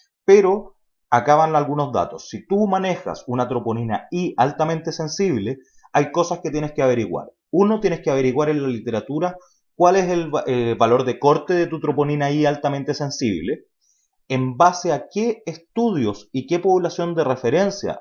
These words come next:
está puesto ese valor de corte, y el otro, cuál es el coeficiente de variabilidad de tu troponina I altamente sensible. ¿Por qué? Porque hay troponinas I altamente sensibles que sí cumplen el criterio ideal de menos de diez por ciento,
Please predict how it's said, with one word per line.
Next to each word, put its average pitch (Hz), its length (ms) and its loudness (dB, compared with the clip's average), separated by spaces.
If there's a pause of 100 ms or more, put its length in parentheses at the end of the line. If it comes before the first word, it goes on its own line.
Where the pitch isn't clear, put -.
está - 320 -4
puesto 156 320 -4
ese 113 160 -6
valor 104 260 -4
de 117 120 -8
corte, 170 420 -4 (480)
y 160 140 -2
el 156 120 2
otro, 190 460 0
cuál 190 220 4
es 196 160 0
el 170 160 -4
coeficiente 156 720 -2
de 143 100 2
variabilidad 170 840 2 (280)
de 147 140 2
tu 147 160 -4
troponina 143 560 -2
I 175 240 -2
altamente 156 520 -2
sensible. 92 640 -10 (260)
¿Por 120 220 -2
qué? 190 140 4
Porque 175 220 0
hay 156 100 -4
troponinas 151 480 0
I 165 80 2
altamente 156 480 0
sensibles 165 480 0
que 127 100 -2
sí 165 180 -4
cumplen 180 380 0
el 139 100 -4
criterio 127 340 -2
ideal 120 320 4
de 147 100 -2
menos 123 200 -4
de 120 100 -2
diez 101 180 -2
por 107 100 -4
ciento, 90 540 -6